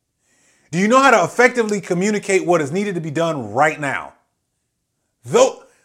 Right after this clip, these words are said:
that's, it's really, uh, important. And how do you know it's effective? Other people got it. And they can go do without little input from you, right?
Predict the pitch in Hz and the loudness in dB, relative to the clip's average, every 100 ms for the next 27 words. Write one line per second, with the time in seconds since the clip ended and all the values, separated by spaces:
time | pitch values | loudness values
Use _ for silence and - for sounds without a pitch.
0 | _ 127 254 - - - 175 160 208 294 | _ 4 4 4 -8 -10 -8 -4 0 2
1 | 220 160 - 156 214 285 147 - _ - | 2 0 -2 -10 0 0 0 -12 _ -8
2 | 156 220 285 269 247 226 196 - - 277 | -4 0 2 2 2 2 0 -4 0 0
3 | 269 131 95 - _ _ 131 139 151 147 | -2 -10 -10 -18 _ _ -4 -4 -4 -8
4 | 170 262 202 - _ _ _ _ _ _ | -2 0 0 -6 _ _ _ _ _ _
5 | _ - 104 131 147 131 131 196 240 143 | _ -14 -10 -8 -4 -4 -2 -2 -2 -4
6 | 151 _ _ _ _ - 104 170 147 165 | -6 _ _ _ _ -16 0 0 0 -2
7 | 160 147 160 160 147 - 131 131 73 _ | -4 -6 -12 -8 -10 -10 -12 -12 -12 _
8 | _ _ _ _ _ _ _ 117 127 - | _ _ _ _ _ _ _ -6 -6 -8